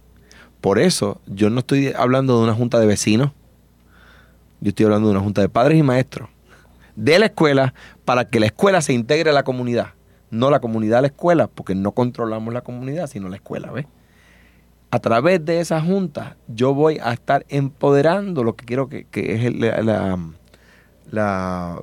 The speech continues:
el mensaje que quiero llevarle. Empoderándolos a ustedes, a los padres, a los maestros, a las personas involucradas,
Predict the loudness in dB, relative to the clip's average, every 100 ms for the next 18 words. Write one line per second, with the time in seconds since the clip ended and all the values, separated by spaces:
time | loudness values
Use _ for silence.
0 | -16 -18 -12 -10 -8 -6 -2 0 -2 -2
1 | -2 -2 -2 -6 -12 -14 -20 -12 0 0
2 | 2 4 4 4 2 4 6 6 4 4
3 | 4 4 2 -6 -10 _ _ _ _ _
4 | _ _ _ _ _ _ _ _ _ _
5 | _ -18 -16 -10 -2 2 4 4 4 4
6 | 2 0 0 -2 2 0 0 0 2 2
7 | 0 -2 0 2 4 4 4 4 4 4
8 | 2 -2